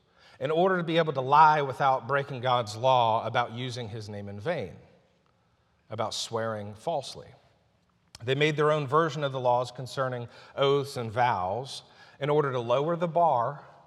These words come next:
That's what we've been talking about, hasn't it? Jesus is, is constantly showing them how they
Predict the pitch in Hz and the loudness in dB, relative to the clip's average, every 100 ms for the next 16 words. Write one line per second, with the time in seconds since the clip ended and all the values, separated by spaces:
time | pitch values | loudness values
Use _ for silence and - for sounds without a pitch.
0 | _ _ - _ - - - 120 131 135 | _ _ -20 _ -20 -20 -14 -10 -8 -6
1 | 127 143 135 113 95 110 107 120 113 113 | -2 -2 -2 -6 -6 -8 -8 -14 -12 -14
2 | 110 101 - - - 104 - - - 131 | -14 -16 -18 -20 -18 -18 -16 -18 -8 -8
3 | 135 - 127 120 147 143 127 113 110 104 | -8 -12 -14 -10 -6 -6 -6 -8 -14 -10
4 | 113 98 127 117 107 | -10 -6 -6 -6 -8